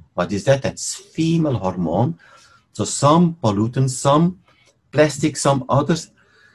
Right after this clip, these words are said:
um, envir-, environmental factors that are over there can act like female hormone and therefore can have an effect on sperm quality. And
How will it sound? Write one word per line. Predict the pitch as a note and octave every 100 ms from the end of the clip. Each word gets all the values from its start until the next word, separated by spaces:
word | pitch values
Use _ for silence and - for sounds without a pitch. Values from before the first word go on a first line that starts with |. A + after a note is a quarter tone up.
| _ _ -
um, | A2+ A2 G#2 - _ _ _ _ _ _ - -
envir-, | C3+ C3+ B2+ C3+ B2 A#2+
environmental | A#2+ A2+ G#2+ A#2 A#2+ A#2+ B2 G#2
factors | G2 - - D3 C3 - C3+
that | B2 -
are | A2 G#2
over | F2+ G2
there | A2 B2
can | - A#2 G#2+ -
act | D3 - -
like | A#2 B2+ E3+ -
female | - E3 D#3 D3
hormone | A2 G2 F2+ E2 E2+ B2 G#3+ - _ _ _ -
and | A2
therefore | G#2+ C#3 D#3 D#3+
can | C3+ A#2+
have | A#2+ A#2
an | F2
effect | G2 - - D#3 - -
on | G#2 A#2+ B2
sperm | - - A#2 A2+ A2+ G#2+
quality. | - G2+ F#2 F#2 - E2+ _ _ _ _ _ _
And | A2 A2+ -